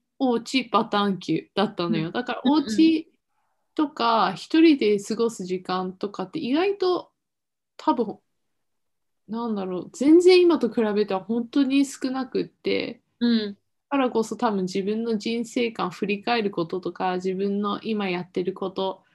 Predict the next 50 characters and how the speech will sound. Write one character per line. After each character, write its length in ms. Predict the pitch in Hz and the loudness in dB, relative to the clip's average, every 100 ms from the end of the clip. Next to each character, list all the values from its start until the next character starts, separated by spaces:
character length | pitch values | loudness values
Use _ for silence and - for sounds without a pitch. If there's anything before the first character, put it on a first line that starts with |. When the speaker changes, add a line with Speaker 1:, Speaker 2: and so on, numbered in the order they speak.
| _ _ | _ _
Speaker 1:
行 260 | - 196 190 | -6 -4 -4
動 240 | 196 196 | -4 -4
と 120 | 190 | -6
か、 220 | 170 - _ _ _ _ | -10 -14 _ _ _ _
そ 220 | - 294 | -4 0
う 40 | 294 | 2
い 140 | 294 | 2
う 80 | 302 | 2
風 160 | 311 311 | 2 2
な 240 | 240 190 | 0 -4
と 160 | 196 196 | -4 -4
こ 140 | 202 | -2
ろ 140 | 202 208 | -2 0
ま 180 | 196 175 | -2 0
で 280 | 185 180 | 0 0
気 260 | - - 233 | -2 -2 0
を、 260 | 254 262 - 349 - _ _ _ _ _ _ _ _ _ | 0 0 -2 -4 -6 _ _ _ _ _ _ _ _ _
な 140 | 202 | -10
ん 100 | 254 | -6
だ 60 | 220 | -6
ろ 60 | 170 | -4
う、 40 | |
向 100 | 175 | -6
か 180 | 175 202 | -4 -2
わ 80 | 214 | -2
せ 160 | - | -2
る 240 | 214 311 - | 0 -2 -4
っ 40 | |
て 100 | - | -6
い 40 | 175 | 0
う 40 | |
の？ 200 | 240 214 | 2 2
Speaker 2:
う 20 | |
ん。 20 | 190 | 0
Speaker 1:
気 180 | 220 220 | -4 -6
を 320 | 226 226 - _ _ _ _ _ _ _ _ _ _ _ _ _ | -4 -6 -8 _ _ _ _ _ _ _ _ _ _ _ _ _
使 300 | - - 226 | -10 0 2
う 160 | 247 - | 2 0
瞬 320 | - 247 247 | -2 -2 -2
間 220 | 247 247 | -2 -2
が 80 | 240 | -2
な 140 | 240 | -2
か 140 | 240 240 | 0 -2
っ 80 | |
た 120 | - 190 | -2 -6
か 160 | 185 | 2
ら、 340 | 240 180 214 - | 4 4 0 -2
Speaker 2:
う 80 | |
ん、 20 | |
う 40 | 233 | -2